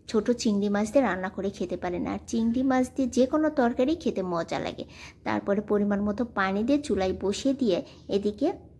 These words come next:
জিরা ভেজে নিয়েছিলাম, সেই জিরাটা এবার গুঁড়া করে নিব। তো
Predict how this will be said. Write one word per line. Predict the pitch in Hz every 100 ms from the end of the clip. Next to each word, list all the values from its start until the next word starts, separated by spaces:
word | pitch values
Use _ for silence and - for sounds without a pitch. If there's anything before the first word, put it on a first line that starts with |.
| - -
জিরা | 208 214 202
ভেজে | 202 208 208
নিয়েছিলাম, | 196 196 196 262 311
সেই | 302 220
জিরাটা | 202 196 185 254
এবার | 294 311
গুঁড়া | - 185 180
করে | 175 170
নিব। | 165 - - - - - - - -
তো | 277